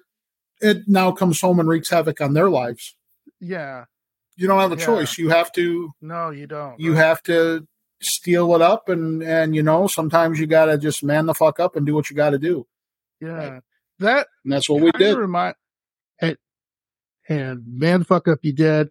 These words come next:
Speaker 2: and God bless you on that one, because that's awesome. See, the funny thing is, I don't have a lot of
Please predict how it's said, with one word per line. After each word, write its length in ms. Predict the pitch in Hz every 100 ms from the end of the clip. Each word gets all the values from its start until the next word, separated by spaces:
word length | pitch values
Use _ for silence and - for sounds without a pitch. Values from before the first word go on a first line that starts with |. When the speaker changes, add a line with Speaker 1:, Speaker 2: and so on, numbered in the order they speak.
| -
Speaker 2:
and 340 | 139 127 123
God 260 | 143 151 147
bless 320 | 135 131 -
you 80 | 127
on 80 | 127
that 180 | 131 123
one, 240 | 135 127
because 360 | 123 127 120 113 -
that's 300 | - 139 -
awesome. 380 | 143 131 131 113 _ _ _ _ _ -
See, 300 | - 233 - _ _
the 120 | 214 208
funny 320 | 254 285 339
thing 280 | 277 247 202
is, 360 | 175 170 151 -
I 140 | 175 269
don't 180 | 392 269
have 180 | 269
a 40 | 262
lot 280 | 196 190
of 80 | 202